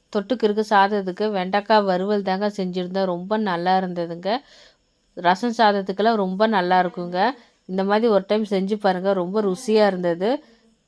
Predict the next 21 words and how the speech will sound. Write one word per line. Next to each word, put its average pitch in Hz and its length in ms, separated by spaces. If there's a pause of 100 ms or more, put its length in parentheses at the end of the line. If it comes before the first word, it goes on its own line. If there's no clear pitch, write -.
இந்த 185 200
மாதிரி 208 220
ஒரு 190 160
டைம் 240 220
ட்ரை 185 240
பண்ணி 202 260
பாருங்க. 180 400
ட்ரை 202 240
பண்ணி 190 240
பார்த்துட்டு 185 340
சொல்லுங்க. 180 400
இது 202 140
எப்படி 190 320
செஞ்சோன்னு 196 460
சொல்லி 196 240
நம்ம 185 280
பார்க்கலாம் 175 460
வாங்க. 165 320 (1400)
ஒரு 214 220
கைப்பிடி 220 520
அளவு 196 260